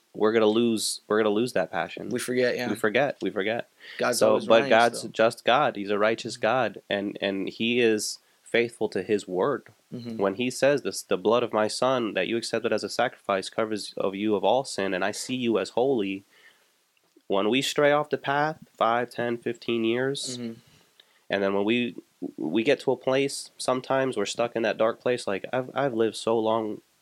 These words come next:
Speaker 1: not going to church, like, God would not accept me again. Like, I can't, I gotta get myself right before I can go to church again. Like, it's
Speaker 2: Yeah.
Speaker 1: been so long, I, I,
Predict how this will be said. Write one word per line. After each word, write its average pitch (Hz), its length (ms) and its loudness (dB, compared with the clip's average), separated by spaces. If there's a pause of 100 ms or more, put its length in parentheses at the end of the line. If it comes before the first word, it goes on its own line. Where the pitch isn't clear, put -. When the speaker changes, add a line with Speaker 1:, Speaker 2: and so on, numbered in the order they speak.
Speaker 1:
not 104 280 0
going 107 180 2
to 107 80 -2
church, 110 420 -4
like, 90 200 -6
God 107 240 0
would 98 160 -4
not 92 220 0
accept - 280 -8
me 90 120 -6
again. 90 340 -8
Like, 90 200 -4
I 104 60 -2
can't, 95 320 -6
I 117 80 0
gotta 120 160 0
get 104 100 -4
myself 95 300 -6
right 92 320 -2
before - 220 -2
I - 20 -2
can 92 80 -4
go 90 80 -8
to 87 80 -6
church - 320 -6
again. 87 320 -4
Like, 90 120 -8
it's - 100 -10
Speaker 2:
Yeah. - 60 -4
Speaker 1:
been 113 100 -2
so 110 240 2
long, 107 260 2
I, 95 60 2
I, 95 220 -2